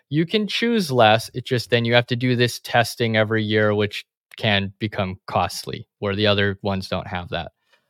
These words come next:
Um, so, so there is a limit from the business side of what you can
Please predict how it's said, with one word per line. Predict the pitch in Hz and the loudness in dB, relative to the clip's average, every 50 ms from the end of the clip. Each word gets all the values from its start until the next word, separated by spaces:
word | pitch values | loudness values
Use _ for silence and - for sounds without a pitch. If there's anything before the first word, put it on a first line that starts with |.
| _ _ _ _ _ _ _ | _ _ _ _ _ _ _
Um, | - 127 123 117 113 110 110 107 101 98 - _ _ _ _ _ _ _ _ - - - _ _ _ _ _ _ _ _ _ _ - - | 6 8 10 12 12 10 8 6 2 -2 -6 _ _ _ _ _ _ _ _ -20 -20 -20 _ _ _ _ _ _ _ _ _ _ -20 -16
so, | - - - - 139 127 120 120 120 113 107 - - _ | -16 -2 6 10 12 12 12 12 10 8 6 2 -2 _
so | - - - 135 | -6 0 2 4
there | 123 127 123 123 | 6 6 6 6
is | - 147 151 156 156 147 147 - | 8 10 10 10 10 8 4 2
a | 131 135 135 | 2 2 2
limit | 127 123 120 117 120 120 113 107 101 98 82 - - - - _ _ _ _ _ _ _ _ _ _ _ _ _ - | 2 0 -2 0 2 2 2 4 2 0 0 -4 -8 -18 -18 _ _ _ _ _ _ _ _ _ _ _ _ _ 4
from | 127 117 113 113 | 4 4 4 4
the | 110 120 107 107 113 _ _ | 4 2 2 2 -2 _ _
business | - 131 131 127 120 113 123 117 110 104 | 4 4 4 4 4 2 0 0 0 -2
side | - - - 104 95 95 95 95 95 90 - | -2 -2 2 2 4 6 4 4 2 0 -2
of | - 107 95 98 | -6 -6 -6 -4
what | 95 95 98 98 - - | -2 2 2 2 2 2
you | 104 107 110 107 | -2 -4 -4 -4
can | - - - - 107 98 92 92 90 90 90 87 | -6 -8 -4 -2 0 0 0 0 0 -2 -4 -8